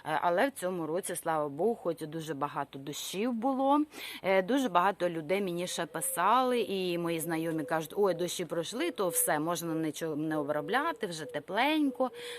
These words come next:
вже все добре, нічого не захворіє, не буде шкідників». Ні, друзі, от іменно в такі, е, проміжки часу якраз дуже швидесенько з'являються шкідники.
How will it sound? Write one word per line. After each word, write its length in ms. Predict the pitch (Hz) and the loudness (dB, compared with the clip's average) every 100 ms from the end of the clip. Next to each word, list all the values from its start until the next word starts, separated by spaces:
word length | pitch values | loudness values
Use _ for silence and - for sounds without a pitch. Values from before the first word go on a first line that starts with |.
| - | -8
вже 220 | 165 170 | -4 -2
все 220 | 156 165 | -2 -4
добре, 380 | 156 233 269 226 | 0 2 4 2
нічого 320 | 165 156 170 | 0 -2 -2
не 80 | 160 | -2
захворіє, 560 | 143 147 156 165 240 254 | -4 -6 -4 -2 0 -2
не 120 | 185 | -2
буде 240 | 151 151 | -6 -8
шкідників». 560 | 156 - 143 156 - 156 | -10 -10 -10 -10 -8 -4
Ні, 180 | 180 214 | -2 0
друзі, 380 | 175 165 143 - - - - | 0 -2 -4 -8 -12 -12 -2
от 240 | 180 - | 0 2
іменно 340 | 202 180 175 | 2 2 0
в 100 | 160 | -2
такі, 420 | 165 160 - 185 156 - - | -6 -10 -6 -6 -6 -10 -4
е, 220 | 165 160 160 | 2 4 2
проміжки 640 | 180 196 175 156 - 160 | 2 2 4 0 -4 -6
часу 720 | - 175 180 233 - 175 - | -2 4 6 4 0 -4 -2
якраз 480 | 165 160 175 175 165 | -2 -2 0 0 0
дуже 400 | 151 202 254 214 | 0 0 0 -2
швидесенько 840 | - 156 147 170 214 - 180 160 | -4 -6 0 2 2 0 -8 -6
з'являються 800 | 143 135 139 143 180 175 151 - - - - | -6 -6 -4 2 4 4 2 -4 -8 -12 -12
шкідники. 840 | - - 175 170 175 - 165 127 | -12 -6 -4 -2 -4 -2 -2 -2